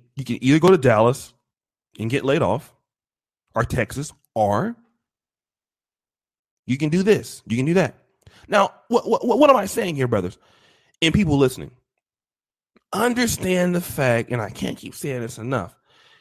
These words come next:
you need to put your fucking money away for a rainy day. Because that day is coming. And the reason why I'm able to give this podcast to you in Poland right now for Aaron Clary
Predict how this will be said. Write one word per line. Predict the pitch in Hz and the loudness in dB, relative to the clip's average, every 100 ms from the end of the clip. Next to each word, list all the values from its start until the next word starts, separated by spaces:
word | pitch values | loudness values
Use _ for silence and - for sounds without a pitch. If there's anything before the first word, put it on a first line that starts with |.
| _ _ | _ _
you | 131 156 247 | -2 4 6
need | 233 196 196 214 196 | 6 6 6 6 4
to | 170 | 2
put | - 156 | 2 2
your | 160 | 0
fucking | 151 135 120 107 | -2 -2 -2 -2
money | 117 135 | 0 2
away | 135 110 104 | 2 2 0
for | 101 107 - | 0 -4 -4
a | 92 | -4
rainy | 80 107 151 135 117 | -4 -2 -2 -2 -4
day. | - - _ _ _ _ _ _ _ _ _ _ _ _ _ _ _ _ _ _ _ _ - | -8 -18 _ _ _ _ _ _ _ _ _ _ _ _ _ _ _ _ _ _ _ _ -4
Because | 131 160 139 120 | 2 4 4 2
that | 139 143 | -2 0
day | 123 131 127 | 4 6 4
is | 107 | 2
coming. | - 127 123 110 82 - _ _ _ _ _ _ _ _ _ _ _ _ _ _ _ _ - - - | -6 -4 -2 -2 -4 -12 _ _ _ _ _ _ _ _ _ _ _ _ _ _ _ _ -20 -16 -2
And | 151 | 2
the | 139 | 4
reason | 123 190 233 226 | 4 4 4 6
why | 180 180 | 6 6
I'm | - | 4
able | 165 151 | 2 2
to | 131 | 2
give | 131 143 | 0 0
this | 143 | 0
podcast | - - 147 151 131 117 - | -2 0 0 -2 -2 -2 -2
to | - | -8
you | 104 117 | -4 -4
in | 92 95 | -6 -6
Poland | - 170 120 101 | -2 0 2 4
right | 123 120 | 4 4
now | 113 139 127 | 2 2 2
for | - 113 | 0 -2
Aaron | 117 104 | 0 -2
Clary | 98 196 185 71 | -2 -2 -2 -4